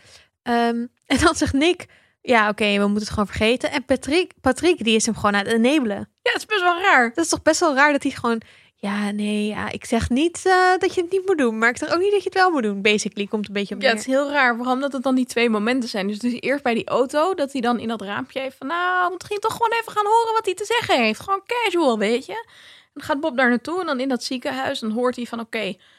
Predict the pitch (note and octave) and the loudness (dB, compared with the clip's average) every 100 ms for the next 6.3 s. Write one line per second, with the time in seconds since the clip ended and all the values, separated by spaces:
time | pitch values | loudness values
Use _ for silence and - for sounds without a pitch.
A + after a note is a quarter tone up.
0 | _ _ - B3 A3+ G#3 B3+ C4 G#3+ G#3+ | _ _ -6 -2 0 2 0 0 -2 -2
1 | G#3 A3 G#3 G#3 A3+ F3+ E3+ _ _ _ | -2 -4 -4 -6 -4 -4 -4 _ _ _
2 | _ G3+ G#3+ A#3 G#3+ F3 G#3 G#3 G#3+ G#3+ | _ -2 4 6 6 4 0 -2 0 0
3 | G3 F#3 - _ - F3+ - D#4+ E4 D#4+ | -2 -6 -12 _ -6 -4 -2 0 0 0
4 | D#4+ D#4+ E4 D#4+ D#4 A4 _ _ _ _ | -2 -2 -2 -4 -8 -8 _ _ _ _
5 | - - F3 D#3+ B3 - _ _ _ - | -20 -4 0 0 -2 -8 _ _ _ -4
6 | D3+ E3+ | -2 -2